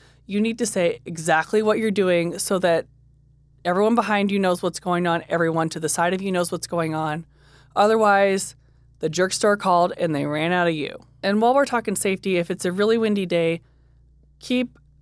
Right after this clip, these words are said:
aware of crosswinds because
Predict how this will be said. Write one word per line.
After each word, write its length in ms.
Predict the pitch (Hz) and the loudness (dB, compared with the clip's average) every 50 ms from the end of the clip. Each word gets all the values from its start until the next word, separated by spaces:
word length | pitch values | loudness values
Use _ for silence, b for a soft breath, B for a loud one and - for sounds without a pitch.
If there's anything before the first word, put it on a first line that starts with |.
| _ _ _ | _ _ _
aware 520 | 190 196 190 202 196 190 196 196 196 196 | -2 0 0 2 2 4 4 4 4 2
of 400 | - - 175 175 170 170 165 - | 2 2 2 2 2 2 0 -4
crosswinds 720 | - - - 170 180 - - - 208 214 220 226 226 - - _ _ | -6 -4 -2 -2 -2 -2 -2 -2 0 0 0 -2 -4 -6 -8 _ _
because 520 | 220 208 - 190 185 180 180 175 - - | -8 -6 -2 0 0 2 2 0 -2 -6